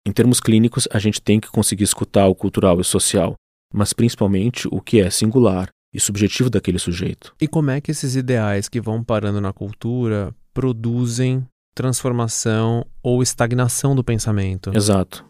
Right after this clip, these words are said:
Speaker 2: Porque eu fico pensando, Lucas, que aí vou jogar na lógica binarista um pouco, tá?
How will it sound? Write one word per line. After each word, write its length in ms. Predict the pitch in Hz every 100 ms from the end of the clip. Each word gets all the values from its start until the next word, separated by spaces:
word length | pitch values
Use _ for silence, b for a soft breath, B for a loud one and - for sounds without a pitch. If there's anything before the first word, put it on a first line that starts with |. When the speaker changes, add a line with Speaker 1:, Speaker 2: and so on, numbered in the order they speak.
| -
Speaker 2:
Porque 200 | 151 165
eu 60 | 143
fico 200 | - 160
pensando, 680 | 135 113 - 139 147 123
Lucas, 580 | 117 117 - 117 113 -
que 540 | - 131 120 117 113 107 - _ _ _
aí 160 | 113 117
vou 120 | 117
jogar 340 | 117 117 117
na 100 | 117
lógica 320 | 110 110 - 110
binarista 500 | 113 113 110 - 117
um 60 |
pouco, 320 | 110 110 -
tá? 320 | 104 107 107